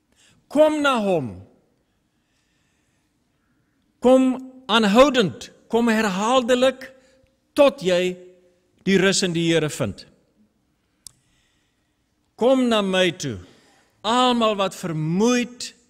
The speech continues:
en belas is, en ek sal vir julle rus gee." Ek sal.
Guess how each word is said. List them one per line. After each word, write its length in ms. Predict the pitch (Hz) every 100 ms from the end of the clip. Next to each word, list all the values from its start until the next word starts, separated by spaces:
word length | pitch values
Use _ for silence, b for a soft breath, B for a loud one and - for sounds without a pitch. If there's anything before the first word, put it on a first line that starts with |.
| -
en 200 | 196 180
belas 480 | 190 185 190 175 -
is, 420 | 127 120 - - _ _ _ _ _ _ _ _ _ _ _ _ _ -
en 160 | 208
ek 140 | 226 226
sal 680 | - - 262 302 247 107 76 _ _ _ _ _ _ _ _ _ _ _ _ _ _ _
vir 100 | 214
julle 500 | 233 262 247 185 104 - - _ _
rus 460 | 120 143 175 - -
gee." 300 | - 110 85 - _ _ _ _ - _ _ _ _ _ _ _ _ _ _ _
Ek 160 | 202 202
sal. 440 | - 226 156 101